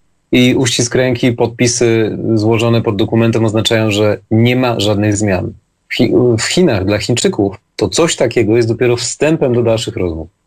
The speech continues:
Dlatego my teraz od początku tej rozmowy mówimy, że w sumie nie wiadomo, co jest w tym porozumieniu Europa i co ma być w tym porozumieniu Europa-Chiny. Bo to, że te siedem lat negocjacji mają być teraz finalizowane, choć pewnie i tak nie będą,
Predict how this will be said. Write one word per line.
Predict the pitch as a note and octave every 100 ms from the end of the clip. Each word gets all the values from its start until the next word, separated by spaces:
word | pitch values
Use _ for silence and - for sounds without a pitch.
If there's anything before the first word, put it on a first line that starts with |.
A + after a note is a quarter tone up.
| _ - - - - _
Dlatego | A#2 A#2 F3 D3+
my | A#2
teraz | B2+ A2+ A2
od | A2+
początku | - - A#2 A2+
tej | A#2+
rozmowy | A2+ A2 A2 A#2+
mówimy, | A2 G#2+ A2+
że | G#2+ A2 G#2+ G#2+ - _
w | -
sumie | A#2 A#2+
nie | C3
wiadomo, | D#3+ F#3 B2
co | A2+
jest | G2+ -
w |
tym | G#2+ G2 F#2
porozumieniu | A2 G2+ G#2 G2+ G2+ G2
Europa | G#2+ G#2 G2+ G2+ G2
i | G2
co | G#2
ma | A#2 B2+
być | A2 -
w |
tym | A2+
porozumieniu | A2+ G#2+ G#2 G#2 G#2+
Europa-Chiny. | A2+ A2+ G2+ G#2 - F#2+ E2+ - - _ _
Bo | A2+ B2 B2 A#2+ B2 - _ _
to, | - C#3+ C#3+ A#2+
że | A#2 A2+
te | A2+ A2 A2+ -
siedem | - C#3 C3+
lat | B2 A#2 A#2+
negocjacji | A2+ A#2+ B2 A2+ -
mają | A2+ A2+ G#2+
być | A2 -
teraz | A2+ G#2+
finalizowane, | A2+ G#2+ G#2+ G#2+ G#2+ F2+
choć | F2 C#3
pewnie | - B2+ B2
i | A2+
tak | A2+ -
nie | G2
będą, | F#2+ F#2 A2